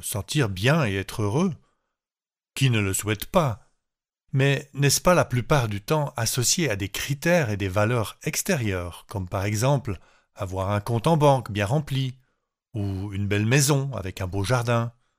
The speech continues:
un gentil chien, de gentils voisins, une superbe voiture, et pouvoir faire de beaux voyages, et cetera, et cetera. Ah oui, et la santé. Oui, la santé est bien sûr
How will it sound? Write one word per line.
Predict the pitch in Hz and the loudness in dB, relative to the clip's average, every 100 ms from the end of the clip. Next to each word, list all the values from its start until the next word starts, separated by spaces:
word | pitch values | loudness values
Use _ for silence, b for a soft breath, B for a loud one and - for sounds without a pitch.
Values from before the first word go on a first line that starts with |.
| _ _ | _ _
un | 101 | -8
gentil | 90 85 - 139 | -8 -8 -2 0
chien, | - 117 104 _ _ _ | 2 0 -2 _ _ _
de | 101 95 87 87 | -8 -8 -6 -10
gentils | 87 90 - | -10 -10 -6
voisins, | 104 135 123 127 117 - _ _ _ _ _ _ | 2 4 4 2 0 -8 _ _ _ _ _ _
une | 123 107 98 90 | 0 0 0 -4
superbe | - 120 - 104 95 | -4 -4 0 -2 -2
voiture, | 90 110 113 175 190 196 - _ _ _ _ _ _ | 0 0 0 0 2 0 -4 _ _ _ _ _ _
et | 131 107 | 0 0
pouvoir | - 123 110 98 | 0 0 2 2
faire | - 147 | 2 2
de | 113 | 2
beaux | 104 | 0
voyages, | 110 165 147 110 90 - _ _ _ | 2 2 2 2 -2 -8 _ _ _
et | 110 | -6
cetera, | - 110 98 104 135 - _ | -4 -4 -4 -2 -2 -6 _
et | 131 | -2
cetera. | - 113 - 90 87 - _ _ _ _ _ | 0 0 -2 -4 -6 -16 _ _ _ _ _
Ah | - | 2
oui, | 170 180 B B B B | 4 4 B B B B
et | - 127 117 | 0 2 2
la | 120 | 2
santé. | 123 139 143 113 90 80 _ _ _ _ _ | 2 0 0 -2 -4 -8 _ _ _ _ _
Oui, | 156 113 78 | -2 0 -2
la | 104 98 | -4 -4
santé | - 127 143 190 | -2 -2 2 2
est | 139 | 2
bien | 113 113 | 2 2
sûr | - 196 185 | 2 2 0